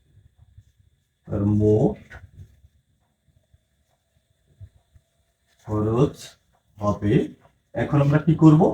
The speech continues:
এই তিনটায় যোগ করব, তাহলে হচ্ছে একশো পঁচাত্তর যোগ হচ্ছে দুইশো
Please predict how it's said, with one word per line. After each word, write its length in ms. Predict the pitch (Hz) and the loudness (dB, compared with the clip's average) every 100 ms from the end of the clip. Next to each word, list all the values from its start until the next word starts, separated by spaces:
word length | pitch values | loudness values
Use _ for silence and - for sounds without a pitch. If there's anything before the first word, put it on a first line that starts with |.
| - _ _ - | -4 _ _ -4
এই 120 | 123 120 | 0 0
তিনটায় 420 | 185 196 196 165 107 | 4 4 6 2 2
যোগ 140 | 117 104 - | -2 -6 -10
করব, 160 | 95 101 120 | -8 -8 -8
তাহলে 180 | 120 127 | -4 -2
হচ্ছে 220 | 123 - 151 110 | -4 -4 -4 -4
একশো 260 | 113 - 143 - | -6 -4 -6 -4
পঁচাত্তর 680 | 120 104 120 - - 151 220 - _ _ _ _ _ _ _ _ _ _ _ | -6 -4 -6 -4 2 4 4 -4 _ _ _ _ _ _ _ _ _ _ _
যোগ 280 | 101 117 113 110 | -12 -6 -4 -4
হচ্ছে 300 | 123 - 147 185 - - _ _ _ _ _ _ - | -6 0 2 2 0 -16 _ _ _ _ _ _ -8
দুইশো 420 | 113 110 104 | -2 -2 -2